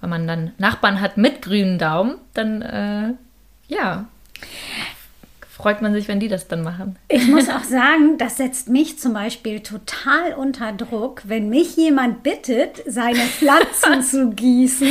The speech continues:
Speaker 1: Mich auch.
Speaker 2: Das ist, äh, ich sag das dann immer schon, also ich mach's gerne, aber ich kann dir nicht garantieren, wie sie hinterher aussehen.
Speaker 1: Ich warne auch immer vor, ja.
Speaker 2: So, das ist schon, äh,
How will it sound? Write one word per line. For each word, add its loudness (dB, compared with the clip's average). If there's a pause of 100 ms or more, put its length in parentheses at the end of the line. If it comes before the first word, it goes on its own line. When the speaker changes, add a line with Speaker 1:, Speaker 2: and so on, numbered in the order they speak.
(280)
Speaker 1:
Mich -2
auch. 2 (720)
Speaker 2:
Das 2
ist, -4
äh, 6
ich 4
sag 4
das -2
dann 6
immer 4
schon, 2
also 2
ich 2
mach's 2
gerne, 6 (380)
aber 4 (100)
ich -2
kann 2
dir 4
nicht 2
garantieren, 2
wie 2
sie 4
hinterher 2
aussehen. -2
Speaker 1:
Ich -12
warne -4
auch -10
immer -6
vor, -10
ja. -10 (1000)
Speaker 2:
So, -6 (200)
das -10
ist -8
schon, 2
äh, -8